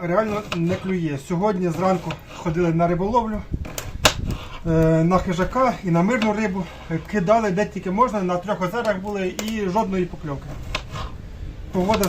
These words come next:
змінюється, сильний вітер, холодно. Не варіант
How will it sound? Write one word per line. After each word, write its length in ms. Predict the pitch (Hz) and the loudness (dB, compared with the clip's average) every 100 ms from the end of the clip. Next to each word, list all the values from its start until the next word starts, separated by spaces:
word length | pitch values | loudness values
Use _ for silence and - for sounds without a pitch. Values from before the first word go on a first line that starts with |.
| 190 | 2
змінюється, 480 | 247 220 202 180 175 | 4 4 2 -2 -4
сильний 380 | 202 185 180 | 0 2 4
вітер, 280 | 190 - 180 - | 2 0 -2 0
холодно. 440 | 240 220 185 180 160 - - - - - - - - - - - - 170 | 2 2 2 0 -2 -8 -12 -10 -10 -6 -6 -8 -18 -16 -16 -16 -10 -2
Не 160 | 190 | 0
варіант 440 | 196 190 190 175 | 2 4 6 6